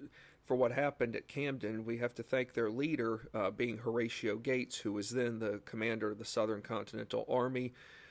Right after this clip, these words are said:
largely due to the strategies that he put into place. You know, the militiamen were not prepared,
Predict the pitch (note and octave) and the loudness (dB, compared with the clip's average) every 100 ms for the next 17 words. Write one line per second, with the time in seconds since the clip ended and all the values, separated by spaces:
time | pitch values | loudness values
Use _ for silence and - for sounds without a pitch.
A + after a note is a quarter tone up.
0 | - C3+ C#3+ D3 C#3+ C3 A#2+ C3+ C3 - | -6 6 8 8 6 2 2 0 0 -4
1 | A#2 - C#3 C3 B2+ A#2+ A#2+ A#2 A2+ A2+ | -6 -4 2 4 4 2 0 -2 -2 -4
2 | A2 A#2+ A#2 C3 A#2+ A2+ F#2+ - C3 C3 | -4 -6 -4 0 0 -2 -6 -2 2 2
3 | B2 - - - - - - _ A#2+ A2 | 0 -6 -8 -12 -20 -20 -20 _ -2 0
4 | A2 A#2+ B2+ C3 - B2 B2 B2 A#2 A2+ | 0 2 4 4 2 0 0 -2 -2 0
5 | A#2 - - - C3+ C#3 C#3 B2+ B2+ | -2 -4 -10 -6 0 2 4 2 0